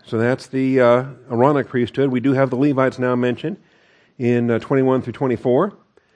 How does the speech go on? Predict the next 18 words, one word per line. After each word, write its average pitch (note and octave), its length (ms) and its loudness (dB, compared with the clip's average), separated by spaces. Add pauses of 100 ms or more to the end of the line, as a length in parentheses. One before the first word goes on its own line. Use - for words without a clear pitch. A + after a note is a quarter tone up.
(420)
"To C3+ 100 2
the B2 80 6
sons D3 240 2
of C3 100 0
Levi, C#3 420 4
behold, B2+ 440 4
I A2 40 -2
have A#2 180 0
given C3 200 2
all C3+ 220 4
the C#3 80 0
tithe B2 720 -2
in B2 300 -2
Israel A2 600 0
for A2 200 -4
an A2 80 -2
inheritance." G#2 680 -6
Yeah, F3+ 220 -6